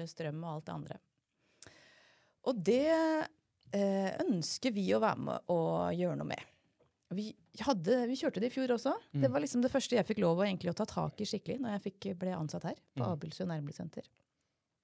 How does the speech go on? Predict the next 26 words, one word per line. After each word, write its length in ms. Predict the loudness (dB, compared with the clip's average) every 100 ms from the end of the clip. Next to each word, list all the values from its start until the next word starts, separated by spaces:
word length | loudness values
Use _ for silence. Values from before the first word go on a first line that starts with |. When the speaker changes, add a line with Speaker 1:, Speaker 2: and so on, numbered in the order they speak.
| -12 -8 4
Speaker 1:
Og, 260 | 6 6 2 -12 -20 -20 _ _ -20 _ _ _ 0
og 160 | 2 2
tanken 480 | 0 -2 -2 0 4
er 140 | 4
jo 60 | 4
det 160 | 2 0
at, 200 | -2 0
eh, 440 | 2 2 2 -2 -6 -16 -20 -20 _ _ _ _ 0
at 120 | 2
barn 640 | 2 6 8 8 6 4 0 _ _ _ _ _
ønsker 500 | 4 6 4 2 0
seg 140 | 2 4
helt 500 | 4 2 -4 -10 -4
konkrete 480 | -2 2 2 2 0
ting. 220 | 0 -2 -4 _ _ _ _ -2
Eh, 560 | 2 4 4 2 0 0
det 140 | 0
han-, 360 | 2 0 0 -2
det 60 | -2
er 100 | 2
ikke 140 | 2
alltid 240 | 2 4
det 100 | 2
holder 280 | 4 4 4 2
å 60 |
få 160 | 2